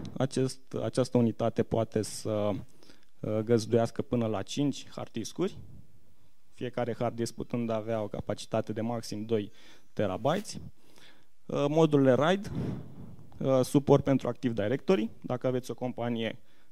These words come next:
în care principala bază de date de utilizatori este Windows Active Directory, acces de la distanță, snapshot-uri, criptare,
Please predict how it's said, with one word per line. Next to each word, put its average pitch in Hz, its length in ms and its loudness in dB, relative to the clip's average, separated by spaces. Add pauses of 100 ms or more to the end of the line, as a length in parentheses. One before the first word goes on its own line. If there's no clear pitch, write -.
(140)
în 110 100 -4
care 110 600 0 (520)
principala 113 720 0
bază 117 300 0
de 110 140 -2
date 110 480 -2
de - 80 -8
utilizatori 110 720 2
este 104 200 -2
Windows 107 340 -2
Active - 320 -4
Directory, 151 600 2 (680)
acces 156 340 2
de 156 120 2
la 135 140 8
distanță, 156 680 0
snapshot-uri, 143 800 0
criptare, 127 720 -2